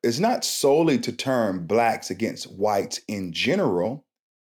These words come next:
but is being pushed to turn blacks against white Republicans in particular, because there are some viewpoints that many white liberals don't want blacks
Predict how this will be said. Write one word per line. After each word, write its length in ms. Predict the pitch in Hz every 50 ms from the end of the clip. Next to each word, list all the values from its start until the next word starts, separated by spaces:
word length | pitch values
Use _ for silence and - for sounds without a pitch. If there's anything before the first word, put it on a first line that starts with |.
| _ _ _ _ _ _ _ _ _ _ _ _
but 160 | - 208 202
is 100 | 196 175
being 380 | 160 156 202 196 185 180 170 -
pushed 380 | - - 233 226 190 - -
to 80 | - -
turn 540 | - - - 170 160 147 139 131 123 113 113
blacks 460 | - - 98 123 143 131 123 - - -
against 340 | 113 113 123 - 120 -
white 480 | - - 92 104 117 117 110 85 - - - _
Republicans 960 | 98 98 113 107 - - - - 240 269 - 156 127 - 117 107 101 98 - -
in 160 | - 110 110 113
particular, 680 | - 156 156 - - 240 240 240 - - - - - - _ _ _ _ _ _ _ _ _ _ _ _ _ -
because 340 | 123 - 143 127 117 110
there 180 | 113 135 139 139
are 140 | 127 123 120
some 320 | - - 135 117 110 107
viewpoints 960 | 101 107 110 123 156 214 277 294 277 - - 151 110 90 - - - - - - _
that 260 | - 117 113 110 -
many 880 | - 107 107 110 110 117 147 165 170 170 160 139 131 139 170 185 185 - _ _ _ _ _ _ _ _ _ _ _ _ _
white 340 | - 123 113 131 131 131 -
liberals 640 | - 123 151 240 285 233 190 185 175 165 156 127 -
don't 340 | - 135 147 143 - - 127
want 380 | 135 143 139 113 - - 104
blacks 540 | 95 135 147 151 139 135 - - - - -